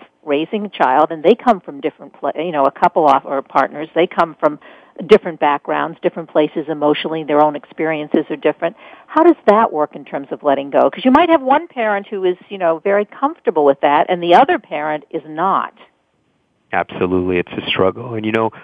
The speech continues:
Speaker 2: I don't have any answer
Speaker 1: <laughs>
Speaker 2: to that's going to be perfect to that question. But if there's one thing we learned from the Brady Bunch, it was that parents disagreed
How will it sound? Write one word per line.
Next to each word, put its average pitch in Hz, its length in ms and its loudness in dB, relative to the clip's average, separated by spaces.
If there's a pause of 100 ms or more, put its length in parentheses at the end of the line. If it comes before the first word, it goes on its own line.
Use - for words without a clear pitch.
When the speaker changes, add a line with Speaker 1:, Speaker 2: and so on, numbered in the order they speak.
(180)
Speaker 2:
I 123 80 2
don't 127 120 -4
have 104 220 -2 (100)
any 95 300 -4
answer 87 540 -4 (220)
Speaker 1:
<laughs> - 260 -16
Speaker 2:
to 90 280 -2
that's 90 260 -2
going 90 220 -6
to 87 80 -6
be 82 160 -10
perfect - 720 -8
to - 80 -6
that 82 200 -2
question. 85 560 -6
But 92 200 -4
if 95 100 -12
there's 98 180 -2
one 120 240 -4
thing 131 200 -4
we 101 120 -4
learned 92 320 -4
from 80 220 -14
the 82 80 -8
Brady 78 340 -8
Bunch, - 460 -8 (640)
it 95 160 -4
was 92 340 0 (140)
that 90 320 -4 (460)
parents 120 500 -2 (480)
disagreed 123 500 -6